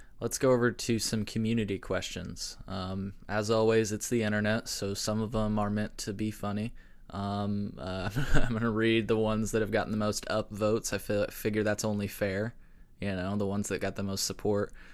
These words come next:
Um, so I think this one's topical to Illinois. I don't figure you pay for your cannabis anymore, but the top question was, ask if he would pay seventy dollars for an eighth or three and a half grams. That's the going price for weed in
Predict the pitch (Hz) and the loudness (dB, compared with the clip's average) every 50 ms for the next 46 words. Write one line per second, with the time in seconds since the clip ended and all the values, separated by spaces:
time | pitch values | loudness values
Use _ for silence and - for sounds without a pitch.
0 | - - - - - - - - 95 95 92 92 98 - - 110 110 143 127 123 | -20 -18 -18 -20 -20 -20 -10 -6 -6 -4 -2 -2 -2 2 2 2 4 4 2 2
1 | 127 120 - - 117 110 - - - 117 107 110 - 107 - 113 107 104 - - | 2 2 2 0 0 0 0 2 2 4 4 4 2 0 0 0 0 0 0 -4
2 | - - - 107 107 107 104 101 101 104 104 107 107 - - - 117 156 175 156 | -4 -2 0 2 2 2 2 2 2 2 2 2 0 0 0 0 2 2 2 0
3 | - - - - 135 135 131 135 131 127 113 113 117 120 - - - 104 107 110 | -2 -4 2 4 4 6 8 6 6 6 6 4 2 2 0 0 0 4 6 6
4 | 117 123 123 - 123 120 123 123 - - 131 127 127 127 123 127 123 - 131 127 | 6 6 4 2 2 2 4 2 2 2 2 2 4 4 4 2 2 2 2 2
5 | 127 127 131 127 127 123 127 123 - - - 107 - - - 139 147 170 - - | 2 2 2 2 4 2 2 0 -2 -2 -2 -2 -2 0 0 0 0 0 -4 2
6 | - 170 156 147 - - 135 117 104 101 101 98 95 92 92 - - - - - | 6 8 8 8 6 2 2 2 2 2 0 0 0 0 -2 -4 -8 -10 -14 -18
7 | - - - - - - - - - - - - - - - - - - - 107 | -18 -18 -18 -18 -18 -18 -18 -18 -18 -18 -18 -18 -20 -20 -20 -20 -20 -10 0 4
8 | 117 131 151 - - 117 104 - - 139 139 139 135 117 - - - 120 104 98 | 4 4 4 2 0 -4 -4 0 2 2 4 4 4 2 2 0 2 2 2 2
9 | 98 - - - 117 117 123 131 131 120 120 113 107 101 101 95 90 92 - - | 2 0 2 4 4 4 6 4 4 6 6 6 6 6 4 2 0 0 -2 -6
10 | - - - 104 98 101 101 101 - 82 95 92 - - - - - 60 - - | -6 -2 -2 0 2 2 0 0 -2 -2 -2 -2 -4 -6 -8 -8 -6 -6 -6 -4
11 | - 104 98 107 107 107 110 117 101 107 - - 90 82 78 69 64 - - 120 | -4 -2 0 0 0 0 0 -2 -2 -4 -4 -6 -6 -6 -6 -6 -8 -2 0 0
12 | 131 - - - 123 123 120 117 110 107 - - 113 101 85 73 - - - 87 | 0 2 0 0 2 4 4 4 2 0 -2 0 -2 0 0 -2 -4 -6 -4 -4
13 | 80 85 90 82 76 73 69 69 73 80 | -4 -4 -4 -4 -4 -4 -4 -4 -6 -6